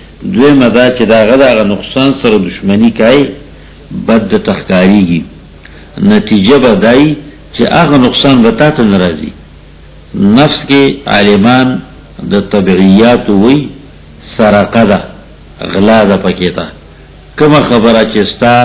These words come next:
زما خوښه شي، نو نفس یې ځان ته راکاږي، نو هغه شان ته کېږي. که د ناستي، که د ولاړي، که د شکل و صورتي،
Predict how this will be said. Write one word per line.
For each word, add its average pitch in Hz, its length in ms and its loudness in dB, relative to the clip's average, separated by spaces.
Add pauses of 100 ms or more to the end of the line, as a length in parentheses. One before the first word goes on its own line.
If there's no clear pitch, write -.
(260)
زما 107 220 2 (120)
خوښه 110 300 0 (100)
شي، 139 140 2 (640)
نو 110 160 2
نفس 139 400 2
یې 117 200 0
ځان 131 140 2 (100)
ته 117 80 0
راکاږي، 107 500 0
نو 101 140 -2
هغه 98 200 -2
شان 95 220 -2
ته 95 80 -4
کېږي. 87 400 -8
که 92 160 0
د 85 100 -4 (180)
ناستي، 120 420 0 (560)
که 110 120 2
د 95 80 2
ولاړي، 113 600 2 (520)
که 113 120 0
د 101 80 2 (160)
شکل 127 260 -2
و 104 60 -2 (100)
صورتي، 123 460 2